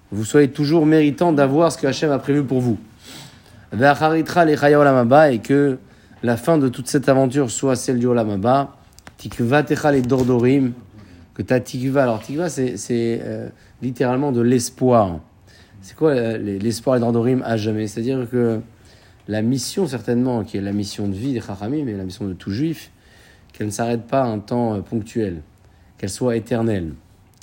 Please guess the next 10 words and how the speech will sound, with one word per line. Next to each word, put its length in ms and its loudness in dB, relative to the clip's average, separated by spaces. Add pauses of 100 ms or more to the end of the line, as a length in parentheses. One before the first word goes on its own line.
L'ipra 400 2
yege 400 0
tevuna, 440 -2
que 120 -8
ton 220 -4
cœur 280 2
soit 600 -2 (420)
préoccupé 600 -2
par, 460 0 (520)
euh, 540 -6